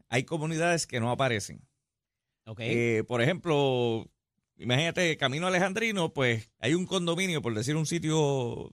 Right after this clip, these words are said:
Speaker 1: ficticio, no sé si existe o no, eh, a-, aparece condominio alejandrino. Pues
Speaker 2: Ya.
Speaker 1: aparece el camino, aparece urbanización, aparece,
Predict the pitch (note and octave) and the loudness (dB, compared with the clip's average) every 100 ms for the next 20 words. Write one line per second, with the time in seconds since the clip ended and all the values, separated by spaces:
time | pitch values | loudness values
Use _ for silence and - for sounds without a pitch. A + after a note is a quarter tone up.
0 | - C#3 - F#3 D3+ A2 B2+ C#3 C3+ D#3 | -10 -8 -4 -2 0 0 0 0 0 -2
1 | - C3 E3 E3 _ _ _ _ - B2 | -4 -6 -6 -8 _ _ _ _ -2 2
2 | A2+ A#2 C#3 B2 A#2+ D3+ F#3 F3 - F3+ | 4 2 0 2 2 2 2 0 0 0
3 | D#3 D3+ E3 G3+ F#3 D#3+ D3+ A2+ G2 G2+ | 2 0 0 0 2 2 2 -2 -4 -10
4 | _ _ _ _ A#2 C3 D3 C#3+ D#3+ C#3+ | _ _ _ _ 0 2 2 2 0 0
5 | F3 G3+ F#3+ D#3 B2 C3+ D#3 D#3 D#3 D3+ | 0 2 0 0 0 0 0 2 4 4
6 | C#3 C#3 C3 B2+ C3 C#3+ C#3 C#3+ D3 F#3 | 2 2 0 0 0 0 0 0 0 0
7 | F#3 E3+ B2+ A#2 C#3 - | 0 -2 -2 -2 -2 -6